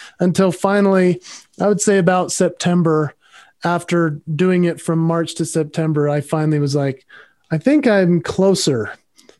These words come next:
You know, I still, Benton, even for today, man, I just bought the lights behind me. Like, I just set those up right now.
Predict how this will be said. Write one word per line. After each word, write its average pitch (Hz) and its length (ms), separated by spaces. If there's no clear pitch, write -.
You 185 80
know, 175 140
I 180 100
still, 196 480
Benton, 208 420
even 285 240
for 294 160
today, 233 480
man, 190 320
I 302 100
just 233 260
bought 294 240
the 226 80
lights 240 340
behind 240 440
me. 143 180
Like, 180 240
I 269 120
just 240 240
set 214 180
those 214 180
up 247 180
right 202 240
now. 202 320